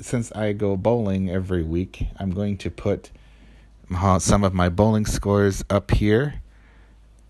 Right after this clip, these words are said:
as well as if I have really good games, I'm going to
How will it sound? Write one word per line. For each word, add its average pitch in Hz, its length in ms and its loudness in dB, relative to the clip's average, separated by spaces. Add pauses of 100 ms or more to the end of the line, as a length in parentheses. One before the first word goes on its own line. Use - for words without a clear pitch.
as 98 280 0
well 113 480 0
as 98 680 -2 (420)
if 101 460 -2
I 95 560 -2 (300)
have 92 340 0
really 113 320 2
good 90 240 -2
games, 85 500 -4
I'm 85 200 -4
going 87 320 -2
to 82 720 -6